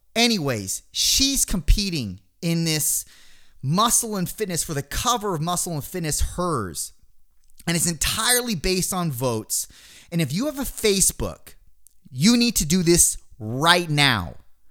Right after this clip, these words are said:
I never ask you guys to do shit. Do this for me, for her,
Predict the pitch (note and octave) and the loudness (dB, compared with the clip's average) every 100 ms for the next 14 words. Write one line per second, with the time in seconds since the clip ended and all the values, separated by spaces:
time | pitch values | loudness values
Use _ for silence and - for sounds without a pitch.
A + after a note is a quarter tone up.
0 | - - - C#3 D#3 B3+ C#4 C4 B3 - | -20 -16 -2 0 4 2 4 4 6 4
1 | G#3 G3+ F#3+ - D#3 B2+ - - F#3+ - | 0 0 0 -2 -4 -2 2 4 2 0
2 | - - - - - - - A2+ B3+ C#4 | -6 -12 -12 -20 -20 -20 -4 6 8 8
3 | A#3 D3+ - - - - - _ - - | 6 4 2 2 2 -2 -12 _ -12 -2
4 | G3 B3 D4 B3 F#3 F#3 G3+ - - - | 2 4 4 2 2 0 -4 -14 -20 -12
5 | - G#3 A3 A3 G#3+ G3 F#2 - | -6 0 2 2 2 0 0 -6